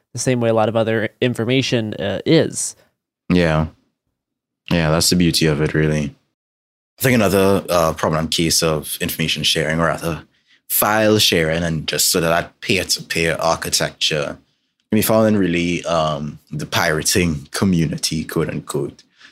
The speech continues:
Speaker 2: You know, that facilitates access and the exchange of cultural products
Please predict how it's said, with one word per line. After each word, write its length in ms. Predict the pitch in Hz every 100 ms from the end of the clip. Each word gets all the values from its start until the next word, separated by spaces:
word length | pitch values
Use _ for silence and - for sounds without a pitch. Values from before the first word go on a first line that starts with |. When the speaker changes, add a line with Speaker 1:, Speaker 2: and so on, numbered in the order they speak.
| _
Speaker 2:
You 80 | 87
know, 100 | 90
that 160 | 87
facilitates 880 | 82 117 95 110 90 87 85 - - -
access 600 | 76 71 - 87 82 -
and 340 | 87 78 73 - _ _
the 80 | 90
exchange 520 | - - 92 87 -
of 220 | 85 80
cultural 360 | - 92 - 82
products 840 | - 104 80 76 - - - -